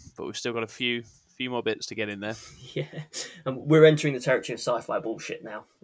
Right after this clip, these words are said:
Speaker 1: Sci-fi
Speaker 2: Um,
Speaker 1: bullshit. Oh, we're, we're way
Speaker 2: yes.
Speaker 1: past that now.
Speaker 2: <laughs> Have we, have we already
Speaker 1: Yeah,
Speaker 2: entered
Speaker 1: we've,
Speaker 2: that?
Speaker 1: <laughs> we've been
Speaker 2: We've
Speaker 1: well,
Speaker 2: entered that
Speaker 1: we've been
Speaker 2: realm, have
Speaker 1: well
Speaker 2: we?
Speaker 1: into it, yeah.
Speaker 2: <laughs> Well, I wonder then, I'll see what you think, whether this takes you to the next level.
Speaker 1: Right, okay,
Speaker 2: This
Speaker 1: let's
Speaker 2: is
Speaker 1: see it.
Speaker 2: called the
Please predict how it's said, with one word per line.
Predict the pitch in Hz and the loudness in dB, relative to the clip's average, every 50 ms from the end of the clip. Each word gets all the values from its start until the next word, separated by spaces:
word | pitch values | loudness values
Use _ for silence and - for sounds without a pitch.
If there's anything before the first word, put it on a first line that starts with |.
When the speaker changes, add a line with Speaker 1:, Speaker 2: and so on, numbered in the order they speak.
| - | -12
Speaker 1:
Sci-fi | - - - 107 104 107 135 147 151 - 147 123 | -10 -8 -6 -4 0 6 6 6 6 8 4 4
Speaker 2:
Um, | 113 104 | 4 4
Speaker 1:
bullshit. | 113 113 113 - 104 104 | 0 -2 0 0 2 4
Oh, | 117 120 | 4 6
we're, | 123 147 143 | 6 6 4
we're | 120 120 131 131 123 | 4 6 6 6 8
way | 123 127 127 120 | 8 8 8 8
Speaker 2:
yes. | 113 - | 6 4
Speaker 1:
past | 120 113 113 107 - - | 2 2 2 2 2 0
that | 113 110 110 110 | 2 0 0 0
now. | 110 110 107 107 | -2 -2 2 2
Speaker 2:
<laughs> | - 151 | 2 2
Have | - - 165 160 - 165 170 156 | 2 0 0 0 4 4 4 4
we, | 165 165 | 4 2
have | 165 160 156 | 2 2 4
we | 170 170 | 4 4
already | 170 165 123 | 6 8 8
Speaker 1:
Yeah, | 120 120 120 120 | 8 10 10 10
Speaker 2:
entered | 123 | 10
Speaker 1:
we've, | 131 143 147 143 165 - | 10 10 10 10 8 8
Speaker 2:
that? | - 170 | 10 8
Speaker 1:
<laughs> | |
we've | 175 165 139 | 8 8 6
been | 147 139 | 6 6
Speaker 2:
We've | 135 | 8
Speaker 1:
well, | 143 139 147 147 | 10 10 10 10
Speaker 2:
entered | 139 | 10
that | 151 | 8
Speaker 1:
we've | 170 | 8
been | 147 151 139 | 8 8 6
Speaker 2:
realm, | 131 135 139 | 6 6 6
have | 135 | 8
Speaker 1:
well | 139 135 135 131 | 10 10 10 10
Speaker 2:
we? | 135 131 | 8 6
Speaker 1:
into | 123 120 110 123 120 113 | 4 2 0 2 2 2
it, | 113 113 - | 2 2 0
yeah. | - 123 117 117 - - 202 160 - 180 175 165 - 170 160 160 175 202 202 - 185 - - 180 165 151 311 311 220 175 151 | 0 4 4 4 6 6 6 6 10 12 12 12 12 10 8 8 8 6 4 4 0 0 -2 -2 0 2 2 2 2 0 -2
Speaker 2:
<laughs> | - - - 160 - - - - - - - - - - - - | -6 -10 -12 -12 -10 -8 -8 -8 -6 -4 -4 -4 -4 -4 -2 2
Well, | 151 139 | 4 6
I | 135 | 10
wonder | 147 156 156 143 | 10 10 10 10
then, | 143 139 | 8 6
I'll | 131 131 127 | 6 6 4
see | - - 151 | 4 4 2
what | 135 - | 4 2
you | - | 0
think, | - 143 123 - | 0 0 0 2
whether | 127 120 - | 0 0 0
this | 131 135 | 0 -2
takes | - - 139 135 147 - | 0 0 0 0 0 -4
you | 127 | -6
to | 123 | -4
the | - 123 | -4 -4
next | 117 120 - - - | -2 -2 -2 -2 -2
level. | 139 127 123 131 | -2 0 4 6
Speaker 1:
Right, | 131 127 123 127 127 123 | 8 8 8 8 6 4
okay, | - - 123 | 6 6 6
Speaker 2:
This | 117 123 | 6 6
Speaker 1:
let's | 127 | 4
Speaker 2:
is | 123 - | 2 2
Speaker 1:
see | 131 | 2
it. | 120 143 | 4 4
Speaker 2:
called | 139 135 131 - - - | 2 2 -2 -4 -4 -4
the | 139 143 135 127 139 131 123 | -2 0 2 2 2 0 -2